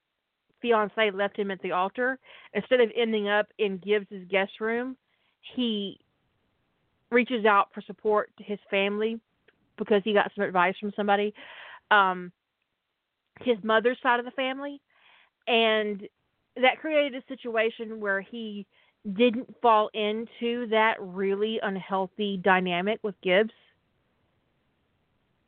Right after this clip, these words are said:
that he had family he could depend on. And I think that if you give Tony DiNozzo a, a foundation that, that doesn't include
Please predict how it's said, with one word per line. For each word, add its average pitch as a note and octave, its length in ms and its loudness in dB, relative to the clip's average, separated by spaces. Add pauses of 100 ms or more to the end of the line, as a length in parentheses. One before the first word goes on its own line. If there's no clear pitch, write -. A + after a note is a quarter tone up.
(500)
that A3 100 4
he A3 160 4
had G3+ 180 2
family G3+ 480 0
he A#3 120 -8
could A3+ 120 -2
depend A3+ 360 -2
on. A3+ 300 -4 (1040)
And A#3 320 6
I A#3 120 4
think C#4+ 280 -6
that B3+ 100 -4
if A3+ 140 -2
you B3+ 100 -12
give A#3+ 260 -4
Tony A#3 200 -4
DiNozzo G3+ 640 -2
a, F3 260 -6 (480)
a G#3 120 6
foundation G3+ 880 2 (760)
that, G#3 200 4 (1120)
that G#3+ 200 0
doesn't A3+ 300 2
include G#3 440 -4